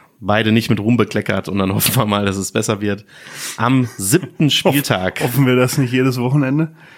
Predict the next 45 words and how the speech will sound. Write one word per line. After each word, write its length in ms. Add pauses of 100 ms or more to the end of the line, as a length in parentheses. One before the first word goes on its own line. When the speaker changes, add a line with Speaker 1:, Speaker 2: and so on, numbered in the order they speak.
Speaker 1:
Ja. 400
Speaker 2:
Man 160
könnte 240
fragen, 320
was 140
macht 180
ihr 100
beruflich? 500 (640)
Speaker 1:
Das, 460
äh, 480 (100)
ist 200
durchaus 340
richtig. 640
Speaker 2:
<laughs> 40 (220)
Speaker 1:
Das 220
verschweigen 420
wir 80
mal 140
lieber 220
an 80
dieser 260
Stelle. 360 (540)
Nein. 400
Speaker 2:
Du 80
nennst 300
das, 80
du 80
sagst 200
das 140
ja 80
auch 180
zu 140
Anfang 320
immer 220
noch. 160 (180)
Speaker 1:
Stimmt, 580
ja, 320
Speaker 2:
Ah. 200
Speaker 1:
richtig. 440 (120)
Mist. 460 (100)
Müssen 160
wir 80
Speaker 2:
Ja. 40
Speaker 1:
wegschneiden. 520 (240)
Speaker 2:
Ja. 160